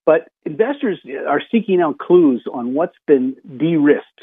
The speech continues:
and we've been highlighting why the risk-reward for small caps has improved.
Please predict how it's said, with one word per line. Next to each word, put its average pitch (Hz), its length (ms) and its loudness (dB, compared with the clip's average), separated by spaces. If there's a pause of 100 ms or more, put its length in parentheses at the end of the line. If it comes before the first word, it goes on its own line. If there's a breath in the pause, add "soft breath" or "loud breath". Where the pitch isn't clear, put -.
(160)
and 120 160 -10
we've 123 160 -2
been 123 100 -2
highlighting 147 600 0
why 127 220 -4
the 120 100 -6
risk-reward 139 680 0
for - 100 -12 (120)
small 165 240 -2
caps 117 320 -4
has 113 160 -6
improved. 123 560 -2